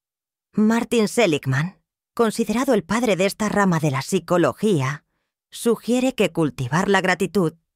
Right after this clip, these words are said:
beneficia no solo al receptor, sino también al donante.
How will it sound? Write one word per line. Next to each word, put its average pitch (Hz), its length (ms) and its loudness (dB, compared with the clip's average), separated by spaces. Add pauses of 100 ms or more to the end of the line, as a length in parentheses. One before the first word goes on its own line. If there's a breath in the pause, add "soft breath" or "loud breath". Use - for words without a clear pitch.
(160)
beneficia 220 720 0
no 214 260 4
solo 214 340 2
al 151 140 2
receptor, 170 760 -4 (460)
sino 147 440 0
también 131 800 -2 (460)
al 170 220 2
donante. 117 580 -4